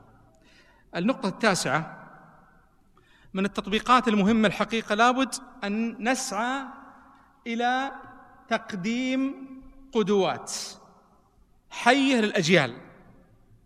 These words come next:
قدوات حية للأجيال أقصد في جانب النية، وفي جانب الإخلاص، وفي جانب الإيمان. يعني حقيقة موضوع القدوة سنأتي إليه إن شاء الله تعالى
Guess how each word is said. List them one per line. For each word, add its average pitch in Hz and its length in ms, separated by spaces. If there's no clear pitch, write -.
قدوات 240 320
حية 269 280
للأجيال 247 500
أقصد 277 580
في 254 160
جانب 302 360
النية، 214 460
وفي 185 200
جانب 240 320
الإخلاص، 220 720
وفي 185 140
جانب 233 260
الإيمان. 180 500
يعني 185 140
حقيقة 233 720
موضوع 247 200
القدوة 285 220
سنأتي 240 400
إليه 202 160
إن 175 40
شاء 175 180
الله 160 120
تعالى 190 360